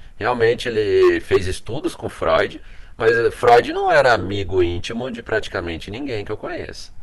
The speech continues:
né? Quem estudou Freud, quem leu a biografia de Freud, existe mais de uma biografia,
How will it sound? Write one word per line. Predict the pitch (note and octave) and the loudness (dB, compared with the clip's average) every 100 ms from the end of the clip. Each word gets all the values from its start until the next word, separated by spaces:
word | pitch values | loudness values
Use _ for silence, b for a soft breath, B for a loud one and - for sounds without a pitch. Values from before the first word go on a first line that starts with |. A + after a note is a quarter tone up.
| b b b | b b b
né? | D#2 D2+ | -6 -8
Quem | - F2 | -4 -4
estudou | E2 - D#2 E2 | -4 -6 -6 -6
Freud, | - E2 E2 F#2 D#2 | -6 -4 0 0 -4
quem | - E2 | -6 -4
leu | E2 G#2 | -2 -2
a | |
biografia | D#2+ F2 E2 E2 - E2+ | -2 -4 -2 -4 -4 -8
de | - | -8
Freud, | - D#2 F2 F2 | -8 -2 -2 -2
existe | E2 - D2+ | -4 -4 -4
mais | E2 B2 | -4 -6
de | G#2 | -6
uma | G2+ | -8
biografia, | F#2 F#2 E2+ D#3 - - | -2 -2 -2 -6 -10 -14